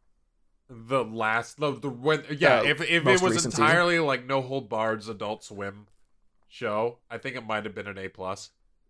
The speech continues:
Speaker 2: Yeah, it's, it's, <sighs> I, I always hate to be the guy who says that. I hate the idea that, like, oh, new thing can't be like old thing because reasons. But I don't know if you can make a show like Samurai Jack
Speaker 1: No.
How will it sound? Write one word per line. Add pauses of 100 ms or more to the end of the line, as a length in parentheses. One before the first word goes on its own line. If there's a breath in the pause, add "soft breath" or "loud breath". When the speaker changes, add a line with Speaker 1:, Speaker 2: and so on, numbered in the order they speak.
(3000)
Speaker 2:
Yeah,
it's,
it's,
<sighs> (720 loud breath)
I,
I
always
hate
to
be
the
guy
who
says
that.
I
hate
the
idea
that,
like,
oh,
new
thing
can't (280)
be
like
old
thing
because
reasons. (400 loud breath)
But
I
don't
know
if
you
can
make
a
show
like
Samurai
Jack
Speaker 1:
No.